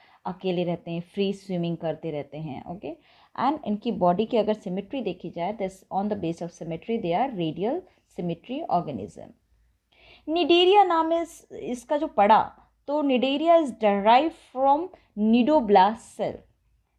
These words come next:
because nidoblast cell इनमें पाया जाता है, so they are known as Cnidaria। ओके,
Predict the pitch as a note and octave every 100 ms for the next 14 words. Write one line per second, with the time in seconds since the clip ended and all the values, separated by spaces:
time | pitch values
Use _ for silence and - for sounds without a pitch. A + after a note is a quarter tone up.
0 | - G#3 A#3 C4 D4 A3+ G3+ G#3+ C#4+ A#3+
1 | A#3 B3 - A3 G#3+ F#3+ F#3+ G#3 - F#3
2 | A3 A3 F#3 F3 F3+ A3+ B3 - G#3+ F3+
3 | E3 E3+ D3+ E3+ C4+ - _ _ - F3+
4 | E3+ D3+ F#3 E3 A2+ - - - - C4+
5 | G4+